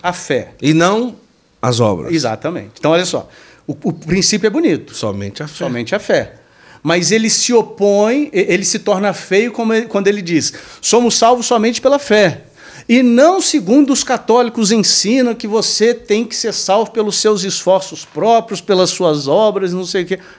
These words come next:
Speaker 1: Não, calma lá, calma lá. Somos salvos pela fé? É óbvio. Tudo começa pela fé.
Speaker 2: Isso.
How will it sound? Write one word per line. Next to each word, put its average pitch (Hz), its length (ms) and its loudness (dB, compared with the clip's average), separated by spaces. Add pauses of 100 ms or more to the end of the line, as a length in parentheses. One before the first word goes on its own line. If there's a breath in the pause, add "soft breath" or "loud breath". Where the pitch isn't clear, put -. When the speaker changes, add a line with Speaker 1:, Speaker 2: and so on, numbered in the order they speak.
Speaker 1:
Não, 131 140 -2
calma 156 340 -2
lá, 123 280 -4 (240)
calma 127 260 -4
lá. 113 200 -6 (920)
Somos 160 380 -2
salvos 139 260 -2
pela 113 240 -8
fé? 151 340 -6
É 143 120 -4
óbvio. 123 480 -4 (800 soft breath)
Tudo 247 320 2
começa 170 600 0
pela 143 300 -2
fé. 110 320 -6
Speaker 2:
Isso. - 380 -14